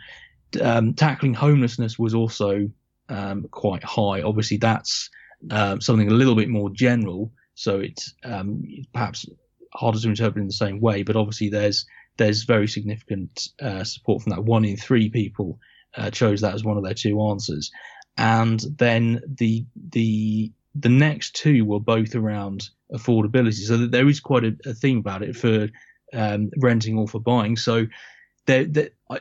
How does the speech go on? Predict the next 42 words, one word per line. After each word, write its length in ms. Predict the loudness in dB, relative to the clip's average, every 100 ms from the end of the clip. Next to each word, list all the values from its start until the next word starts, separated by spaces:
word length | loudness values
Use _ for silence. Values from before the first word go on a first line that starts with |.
| -10
a 120 | -2 6
lot 460 | 6 6 4 -2
of 220 | -4 -2
the, 520 | -2 0 0 -2 -4 -6 _ _ _ -16
the 680 | -14 -8 -2 0 0 -2 -6 _ _ _
message, 600 | -2 0 0 0 -2 -2
I 100 | -2
think, 260 | -4 -8 -6
from 140 | -6
across 520 | -6 -2 -2 -2 -6 -6
the 460 | -4 -2 -4 -6 -10 _ -8
responses 480 | -6 0 0 0 -6
to 80 | -6
this 180 | -8
poll 340 | -6 -4 -2 -4
is 120 | -4
that 300 | -4 -4 -6 -18 _ _ _ -20 _ _
there 340 | -2 2 4 6
are 200 | 6 4
a 40 |
number 240 | 2 0 -2
of 80 |
issues 640 | -2 -2 -2 -2 -4 -10 -14 _ -12
to 100 | -8
be 140 | -6
tackled, 440 | -4 -2 -2 -4 -4
but 120 | -2
I 40 |
think 200 | -2 -2
the 40 | -2
one 360 | 0 2 2
that, 320 | 0 -4 -8 -14 -14 _ _
the 80 | 0
ones 240 | 2 2
that 100 | 0
are 40 | 0
really, 460 | 2 2 0 -4 -12 _ _ _ _ _ _
uh, 300 | -20 -20 -16
sticking 380 | -10 -6 -2 0
in 60 | 2
voters' 400 | 4 4 2 -6
minds 400 | -6 -6 -8